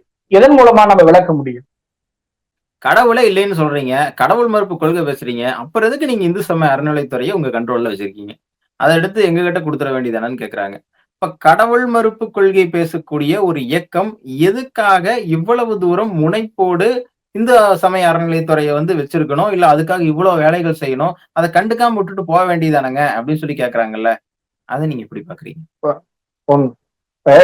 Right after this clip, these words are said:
Speaker 1: எந்த ஒரு வாதமும் துவங்குதுன்னா, அந்த வாதம் எதற்காக துவங்கியது அப்படிங்கிற ஒரு அடிப்படையை நம்ம புரிஞ்சுக்கணும். கடவுள் மறுப்பு சிந்தனையை பேசுறோம்னா,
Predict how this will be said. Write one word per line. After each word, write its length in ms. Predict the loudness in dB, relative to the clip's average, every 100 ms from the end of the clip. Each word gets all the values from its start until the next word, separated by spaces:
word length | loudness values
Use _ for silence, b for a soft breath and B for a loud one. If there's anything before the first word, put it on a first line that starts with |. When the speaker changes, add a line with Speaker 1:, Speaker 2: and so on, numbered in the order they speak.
| 8
Speaker 1:
எந்த 320 | 8 8 8 10
ஒரு 160 | 10 8
வாதமும் 640 | 8 8 8 6 4 2 0 -6 0
துவங்குதுன்னா, 720 | 6 6 6 6 6 6 4 4
அந்த 300 | 4 6 8
வாதம் 360 | 8 8 8 6
எதற்காக 580 | 6 6 6 6 8 6
துவங்கியது 720 | 6 6 6 6 6 8 8
அப்படிங்கிற 460 | 8 6 6 6 8
ஒரு 120 | 8
அடிப்படையை 480 | 6 2 4 4 4
நம்ம 140 | 0
புரிஞ்சுக்கணும். 560 | -6 -6 -8 -6 -10 -12 _ _ _ _ _ _ 2
கடவுள் 380 | 6 8 8 8
மறுப்பு 380 | 6 6 6 4
சிந்தனையை 440 | 4 6 6 6
பேசுறோம்னா, 520 | 6 8 8 8 6